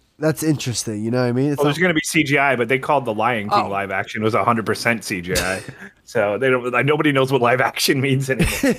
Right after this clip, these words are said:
Speaker 1: <laughs> Yeah, but there's a difference from making a lion, like, a lion, and, like, you're making a mythical creature while also having a regular human cre-, that, that's gonna be kinda interesting.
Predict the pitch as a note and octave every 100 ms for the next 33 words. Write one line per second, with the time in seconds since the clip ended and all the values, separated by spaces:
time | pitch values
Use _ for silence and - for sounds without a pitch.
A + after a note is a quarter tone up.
0 | A#3 A3 G3 A3+ G#3+ E3 E3 F#3+ F#3 D3+
1 | F#3+ - G3+ F#3+ F#3+ E3+ D3 - - -
2 | _ - C#3+ D3+ C#3 D3+ C#3 B2+ B2 B2+
3 | B2+ C3 C3 C3 B2 B2 - _ _ _
4 | B2+ A#2 - A2+ B2+ B2+ A#2+ G#2+ G2+ G2
5 | - A2+ A2 G#2+ _ _ _ - B2+ A#2+
6 | B2+ C#3 C3+ B2+ A#2+ B2 B2 B2+ A2+ A2
7 | - B2+ - A2+ A2 F#2+ G#2+ A#2+ A2 A2
8 | A2+ G#2 G#2 G#2+ G#2 G2 - C3+ B2 A#2+
9 | - B2 - - F3 G3+ B3+ - F4 D3+
10 | A2+ A2 G2+ F2+ G2 A2+ - D3+